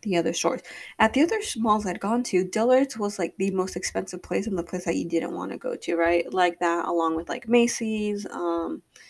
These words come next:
there was, like, a buckle store, and those were pretty expensive,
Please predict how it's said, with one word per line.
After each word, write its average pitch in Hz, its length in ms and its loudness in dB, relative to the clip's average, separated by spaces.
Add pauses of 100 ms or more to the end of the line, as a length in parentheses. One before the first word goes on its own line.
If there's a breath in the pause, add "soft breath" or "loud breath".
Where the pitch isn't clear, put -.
(460 loud breath)
there 185 120 -2
was, 180 160 -4
like, - 160 -4
a - 40 -6
buckle 233 380 2
store, 196 720 -2
and 175 220 0
those 196 200 0
were 190 80 0
pretty 190 260 -4
expensive, 180 920 -4